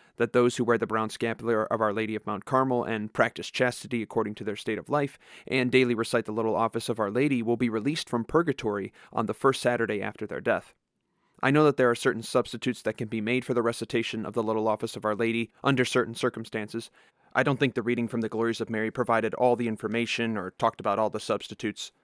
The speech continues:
So if anyone wanted to get all the information on the Sabatine privilege, obviously it's better to ask a priest. I'm not the best one to ask, of course.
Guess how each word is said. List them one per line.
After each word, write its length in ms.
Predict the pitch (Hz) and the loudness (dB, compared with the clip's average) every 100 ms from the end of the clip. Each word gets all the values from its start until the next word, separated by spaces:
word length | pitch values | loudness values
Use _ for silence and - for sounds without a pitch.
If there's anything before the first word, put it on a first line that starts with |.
| _ | _
So 300 | - 131 120 | -4 2 2
if 100 | 117 | 4
anyone 340 | 139 139 131 120 | 2 2 0 0
wanted 240 | 117 110 | 0 -2
to 60 | 104 | -4
get 140 | 113 | -2
all 140 | 110 104 | 0 0
the 140 | 110 | -2
information 500 | 107 104 117 123 110 | -6 -4 -4 -4 -6
on 80 | 104 | -8
the 80 | 101 | -4
Sabatine 480 | 117 101 - 101 101 | -2 -2 -4 -8 -6
privilege, 400 | 107 107 98 - - - | -4 -4 -6 -12 -12 2
obviously 400 | 120 113 - 101 | 2 2 -2 -4
it's 80 | 101 | -2
better 220 | 104 101 | -4 -4
to 80 | 95 | -4
ask 240 | 101 - | -6 -8
a 20 | |
priest. 340 | - 123 117 - | -2 0 0 -6
I'm 160 | - 117 | -4 0
not 160 | 110 110 | -2 -4
the 60 | |
best 260 | 113 123 - | -8 -6 -4
one 200 | 113 107 | -4 -2
to 120 | 101 | 0
ask, 240 | 104 - | -2 -2
of 80 | - | -12
course. 380 | - 113 90 | -2 -2 -2